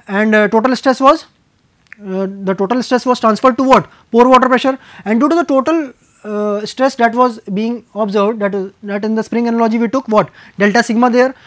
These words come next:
and that s-, delta sigma resulted into pore water pressure increase. So what happens in the later state is with the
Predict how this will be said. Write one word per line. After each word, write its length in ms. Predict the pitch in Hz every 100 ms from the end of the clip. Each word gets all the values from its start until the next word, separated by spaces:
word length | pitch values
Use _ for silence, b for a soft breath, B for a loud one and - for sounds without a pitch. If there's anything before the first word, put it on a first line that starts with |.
| b b
and 180 | 220 226
that 260 | 240 294 _ _
s-, 120 | - -
delta 260 | 196 208 269
sigma 400 | 294 233 226 285 175
resulted 360 | 208 214 247
into 300 | 254 240 359 b b _
pore 180 | 214 220
water 240 | 220 226
pressure 300 | 226 330 381 -
increase. 420 | 208 202 226 - _ b b b
So 360 | - 302 330 - _
what 200 | 214 269
happens 300 | 285 294 269
in 80 | 302
the 60 |
later 240 | 240 226 294
state 240 | 302 254
is 200 | 285 254 - -
with 280 | 208 208 208 _ _
the 140 | 196